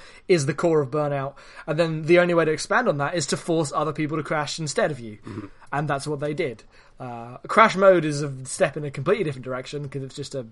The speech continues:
Speaker 1: you know,
Speaker 2: Arcade
Speaker 1: super
Speaker 2: puzzle
Speaker 1: clinical.
Speaker 2: game.
Speaker 1: Yeah, which I love in its own way,
Speaker 2: Yeah.
Speaker 1: but it's not a Burnout game. It is, but you know what I mean.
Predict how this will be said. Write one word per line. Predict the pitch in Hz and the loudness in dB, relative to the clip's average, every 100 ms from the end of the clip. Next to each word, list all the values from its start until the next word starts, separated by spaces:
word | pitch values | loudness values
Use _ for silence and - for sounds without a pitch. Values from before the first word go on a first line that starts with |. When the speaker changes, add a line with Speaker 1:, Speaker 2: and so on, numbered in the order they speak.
| - - | -16 -12
Speaker 1:
you | |
know, | 127 113 - - - - - - | -12 -12 -16 -20 -20 -20 -8 -4
Speaker 2:
Arcade | 123 - 127 | -2 2 2
Speaker 1:
super | 165 131 | 2 0
Speaker 2:
puzzle | 123 | 2
Speaker 1:
clinical. | 143 101 101 | 0 -2 -2
Speaker 2:
game. | 135 - - _ - - _ - | -6 -16 -20 _ -20 -20 _ 2
Speaker 1:
Yeah, | 302 156 - | 4 4 4
which | 208 - | 2 4
I | 160 | 0
love | 156 190 170 156 | -2 4 6 6
in | 156 | 2
its | 143 | 0
own | 180 165 | 0 2
way, | 139 | -2
Speaker 2:
Yeah. | 139 | -2
Speaker 1:
but | 151 | -2
it's | 170 - - - | -2 -2 -2 -4
not | 165 170 151 - | 0 2 0 -4
a | 156 | -4
Burnout | 143 156 143 131 | -2 -2 -2 -6
game. | 127 117 117 - - | -10 -12 -14 -14 0
It | 220 | 6
is, | 208 139 | 6 4
but | 135 151 | -6 -10
you | |
know | 139 | -10
what | |
I | 123 | -10
mean. | 113 | -14